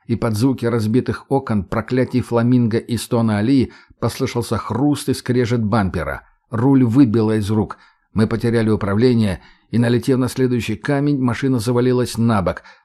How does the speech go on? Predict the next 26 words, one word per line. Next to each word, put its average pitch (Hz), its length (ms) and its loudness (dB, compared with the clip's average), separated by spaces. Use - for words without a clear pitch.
проехав 117 480 0
еще 113 280 -2
несколько 110 460 -2
метров 110 380 0
на 104 140 2
боку. 90 440 -4
Меня 131 300 4
вдавило 131 460 4
в 123 40 0
осколки, 110 560 -2
а 127 100 -2
сверху 147 400 0
на 127 60 2
меня 131 240 4
налетел 131 440 2
дедушка 127 480 0
Лу, 101 260 -2
а 117 100 -4
сверху 143 420 0
еще 120 560 0
и 110 100 -4
чья-то 127 360 -2
нога 113 360 0
с 101 80 -2
задних 95 380 -2
сидений. 82 580 -6